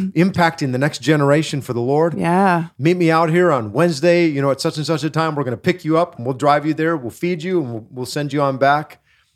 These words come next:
Speaker 1: And they started
Speaker 2: Such
Speaker 1: coming.
Speaker 2: a cool idea. And it
Speaker 1: Listen,
Speaker 2: worked.
Speaker 1: so instead of saying, "Oh, we're just tapped out," why not think outside the box?
Speaker 2: Yep.
Speaker 1: I remember one time that we were out of money. I only had so much money in my budget 'cause the church world only has so much.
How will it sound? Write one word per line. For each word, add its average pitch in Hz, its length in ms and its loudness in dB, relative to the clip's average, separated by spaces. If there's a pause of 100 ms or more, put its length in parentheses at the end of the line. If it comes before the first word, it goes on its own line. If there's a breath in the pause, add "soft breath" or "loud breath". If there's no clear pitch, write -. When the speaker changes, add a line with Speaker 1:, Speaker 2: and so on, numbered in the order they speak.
(220)
Speaker 1:
And 127 160 -6
they 143 200 0
started 139 340 -2
Speaker 2:
Such 185 380 0
Speaker 1:
coming. 139 60 2
Speaker 2:
a 185 140 -2
cool 175 300 2
idea. 156 640 -2 (520)
And 202 80 4
it 208 40 6
Speaker 1:
Listen, 196 120 2
Speaker 2:
worked. 294 300 4
Speaker 1:
so 156 100 0
instead 190 280 0
of 175 140 -4
saying, 135 360 -4
"Oh, 120 320 -10
we're 131 100 -4
just 123 240 -8
tapped 123 280 -2
out," 135 300 0
why 135 160 0
not 180 140 -4
think 156 280 -4
outside 123 840 -2 (380)
the - 80 -4
box? - 680 0
Speaker 2:
Yep. 208 260 2 (200)
Speaker 1:
I 151 80 2
remember 233 200 2
one 160 120 2
time 147 220 -2
that 143 80 0
we 180 160 0
were 160 280 2
out 160 300 2
of 120 140 -4
money. 131 400 -2
I 131 100 -2
only 170 160 0
had 139 120 -2
so - 120 -4
much 143 180 -4
money 139 220 0
in 127 80 -2
my 120 100 -4
budget 123 480 2
'cause 110 200 -6
the - 100 -10
church - 280 -4
world 123 160 -4
only 127 260 -4
has 117 160 -4
so - 80 -10
much. 143 240 -2